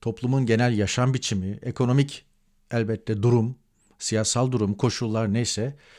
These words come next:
her biri farklı farklı analiz, analiz edilmesi gereken bir konu. Elbette medyanın durumu, hadiselere bakışı, yargının durumu,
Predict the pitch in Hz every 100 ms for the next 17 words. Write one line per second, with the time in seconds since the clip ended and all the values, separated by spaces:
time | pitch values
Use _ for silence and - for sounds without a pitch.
0 | - - 185 156 120 143 113 110 143 113
1 | 104 - 110 107 107 - 113 113 107 95
2 | 101 98 104 98 98 104 104 98 90 -
3 | 92 87 _ 127 123 107 117 104 117 107
4 | 101 98 98 92 95 135 143 _ - 110
5 | 107 104 110 101 98 95 - 90 - 104
6 | _ - - - - 104 117 131 123 127
7 | 131 113 98 92 123